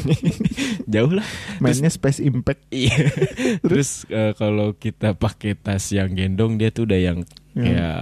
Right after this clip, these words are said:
Speaker 1: koper gitu loh, yang
Speaker 2: <laughs> Yang
Speaker 1: ada
Speaker 2: bisa
Speaker 1: rodanya.
Speaker 2: didorong, ya,
Speaker 1: Iya,
Speaker 2: ada
Speaker 1: ada
Speaker 2: rodanya.
Speaker 1: rodanya. Ya, kayak gitu-gitu.
Speaker 2: Hmm.
Speaker 1: Ya, cuman, ya, namanya juga cinta monyet ya.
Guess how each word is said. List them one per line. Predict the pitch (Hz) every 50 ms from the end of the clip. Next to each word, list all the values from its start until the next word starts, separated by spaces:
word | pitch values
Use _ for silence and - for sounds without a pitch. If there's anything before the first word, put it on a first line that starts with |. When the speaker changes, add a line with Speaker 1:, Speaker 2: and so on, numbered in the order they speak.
| - 214
Speaker 1:
koper | 220 226 - - - - - 160
gitu | 92 82 - -
loh, | 85 87 85 87
yang | 85 87 92 87
Speaker 2:
<laughs> | -
Yang |
Speaker 1:
ada | 165 156
Speaker 2:
bisa | 151 - 175
Speaker 1:
rodanya. | 151 139
Speaker 2:
didorong, | 135 127 131 131 127 131 127
ya, | 120 123
Speaker 1:
Iya, | 131 135
Speaker 2:
ada | 127 -
Speaker 1:
ada | 127 127
Speaker 2:
rodanya. | - 127 - - 143 160 156
Speaker 1:
rodanya. | 151 147 85 87 90 87 87 - - 190 175
Ya, | 139 - 113
kayak | - 135 131 123
gitu-gitu. | 131 - 127 123 131 147 - - 101 104 107 113 120 110 - - - - - - - - -
Speaker 2:
Hmm. | - 135 131 127 123 123 120 120 117 117 113 113 110 107
Speaker 1:
Ya, | 104 131
cuman, | 107 147 139 147 160 170 170 165 160 131 78 - - _
ya, | - 87 87 82 78 82
namanya | 87 87 85 85 85 82
juga | 85 78 78
cinta | - - 85 80 87
monyet | 85 87 87 85 82 80 82 90 - -
ya. | 85